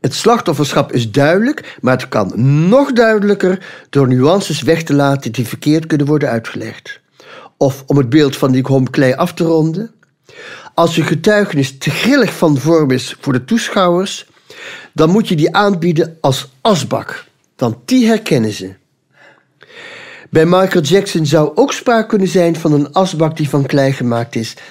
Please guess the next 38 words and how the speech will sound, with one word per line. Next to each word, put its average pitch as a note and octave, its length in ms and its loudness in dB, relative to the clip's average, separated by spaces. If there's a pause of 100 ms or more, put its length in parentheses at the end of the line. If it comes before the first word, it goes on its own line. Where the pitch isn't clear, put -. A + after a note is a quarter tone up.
maar C#3 140 2
dan C#3 120 2
gekleed C3+ 560 -2
naar C3+ 140 2
het B2+ 120 0
daderschap A#2+ 520 -2
toe. G#2+ 200 -10 (840)
Ik D3+ 100 -2
kan E3 200 2
moeilijk A3+ 300 2
geloven F3 400 2
dat C#3 160 0
Michael D3 400 0
Jackson C3 440 0
het C3 220 -4
ongenuanceerde C3+ 840 0
monster C3 480 0
was B2 260 -2 (200)
dat A#2+ 220 -4
nu C3+ 140 2
van C3 180 -6
hem B2 140 0
geschetst D#3+ 520 -6
wordt. G#2+ 360 -8 (960)
Ik D3 220 0
denk D#3 420 0
dat C#3 180 0
hij B2 280 0
ook - 220 -10
zelf E3+ 420 0
op - 140 -12
de C#3+ 140 -4
een D3 140 4
of B2 80 -2
andere B2+ 260 0
manier A#2 240 0
slachtoffer C3 580 -4
was A#2 360 -4